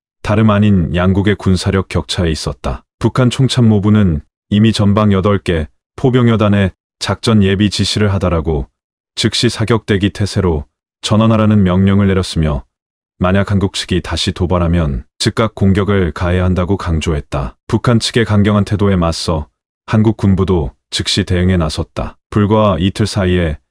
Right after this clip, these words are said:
한국의 여러 도시 상공에 다수의 전투기와 헬리콥터가 떼지어 날아다니는 광경이 자주 연출됐지만 도로 위의 차량들은 그로 인해 속도를 줄이지 않았다.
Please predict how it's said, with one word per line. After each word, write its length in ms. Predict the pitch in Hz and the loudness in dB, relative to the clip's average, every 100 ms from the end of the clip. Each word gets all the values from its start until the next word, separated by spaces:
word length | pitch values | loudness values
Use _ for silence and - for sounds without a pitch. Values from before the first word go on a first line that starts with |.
| _ _ _ | _ _ _
한국의 420 | - 127 123 123 117 | 0 2 2 2 2
여러 200 | 110 107 | 2 0
도시 280 | 107 - | 0 -2
상공에 560 | 104 101 95 95 90 73 _ | -2 -2 2 2 0 -2 _
다수의 420 | - 95 - 104 | -6 -4 0 -2
전투기와 760 | - 92 - 92 95 90 76 - - | 0 -2 -2 -2 0 0 -2 -6 -2
헬리콥터가 680 | 110 107 - 98 - 92 | 0 0 -2 -4 -2 -2
떼지어 600 | 90 92 82 85 76 64 _ _ | -2 -4 -2 -2 -2 -6 _ _
날아다니는 800 | 92 98 101 98 98 98 82 71 _ | -2 0 2 2 2 2 0 -4 _
광경이 520 | - 104 104 107 107 | 0 2 4 2 2
자주 300 | - 95 104 | 0 -2 0
연출됐지만 840 | 92 95 - 95 - 92 87 71 65 _ _ _ _ | 0 0 0 -2 0 0 0 -2 -6 _ _ _ _
도로 480 | 120 117 117 92 73 | 0 4 4 2 -2
위의 260 | 95 101 101 | 0 0 0
차량들은 600 | - 98 85 85 78 71 _ _ - | -2 -2 -2 -2 -2 -4 _ _ -4
그로 280 | 92 101 | 0 2
인해 260 | 85 95 87 | 2 2 0
속도를 460 | - - - 95 90 | -4 -6 -2 0 -2
줄이지 320 | 90 85 90 | -2 -2 -2
않았다. 500 | 76 76 - 65 | -2 -6 -8 -10